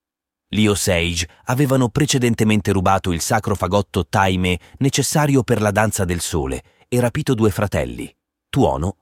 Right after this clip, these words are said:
e Donno La Bianca. La dura rappresaglia dei Kiowa avvenne successivamente, con la pace sancita dalla restituzione di Donno La Bianca e del fagotto Taime, mentre Tuono morì durante la prigionia.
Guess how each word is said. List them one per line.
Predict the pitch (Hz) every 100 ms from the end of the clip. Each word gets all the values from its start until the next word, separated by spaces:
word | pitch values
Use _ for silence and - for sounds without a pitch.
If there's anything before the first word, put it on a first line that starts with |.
| _ _
e | 135
Donno | 107 78 87 113
La | 123
Bianca. | 110 62 62 - - - _ _ _ _ _ _ _ _ _ _ _ _ _ -
La | 87
dura | 95 120 117
rappresaglia | 95 95 101 87 107 98 82 76
dei | 87 85
Kiowa | - 95 76 69 76 - _ _
avvenne | 147 139 160 139
successivamente, | 120 117 - - 98 80 69 58 - 60 - _ _
con | - 120
la | 110
pace | 120 -
sancita | 98 101 98 - 92 92
dalla | 87 87 87
restituzione | 92 - 98 98 - 107 95 82
di | 85
Donno | 92 92 80
La | 76
Bianca | 71 78 73 - 78 - _ _
e | 127
del | 123
fagotto | - 107 104 95 - 92
Taime, | 104 90 80 69 58 - _ _ _
mentre | 131 123 107 107
Tuono | 107 76 80 90 _ -
morì | 143 135 85
durante | - 135 104 98 107
la | 101
prigionia. | 110 95 113 90 67 -